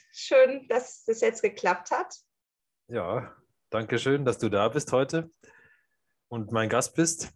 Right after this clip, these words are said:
Speaker 2: So, dann fragen wir doch mal die erste Frage an dich. Beachvolleyball ist ja heute so ein bisschen das Thema und überhaupt Volleyball, denn da kommst du her.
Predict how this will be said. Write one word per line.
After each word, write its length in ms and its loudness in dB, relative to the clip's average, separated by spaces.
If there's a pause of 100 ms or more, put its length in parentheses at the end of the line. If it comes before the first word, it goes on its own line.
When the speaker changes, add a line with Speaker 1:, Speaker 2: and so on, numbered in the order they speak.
(120)
Speaker 2:
So, 160 0
dann 100 2
fragen 220 0
wir 80 2
doch 100 0
mal 120 0
die 60 -2
erste 280 -2
Frage 380 -2
an 100 -6
dich. 360 -6 (680)
Beachvolleyball 680 0
ist 100 -4
ja 60 0
heute 160 2
so 60 0
ein 20 0
bisschen 180 -4
das 140 -2
Thema 280 0
und 100 -2
überhaupt 220 2
Volleyball, 540 0 (880)
denn 140 0
da 100 2
kommst 260 -4
du 120 0
her. 280 0